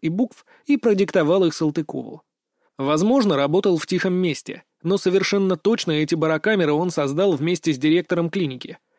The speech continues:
Соломоном Геллерштейном, и Пётр. "Да?" "Мне нужно вообще всё, что ты сможешь о нём найти. Особенно", я выделил это слово,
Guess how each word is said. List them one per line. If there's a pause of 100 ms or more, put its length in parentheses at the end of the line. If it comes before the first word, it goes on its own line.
(160)
Соломоном
Геллерштейном, (220)
и
Пётр. (680)
"Да?" (800)
"Мне
нужно
вообще
всё,
что
ты
сможешь
о
нём
найти. (540)
Особенно", (360)
я
выделил
это
слово,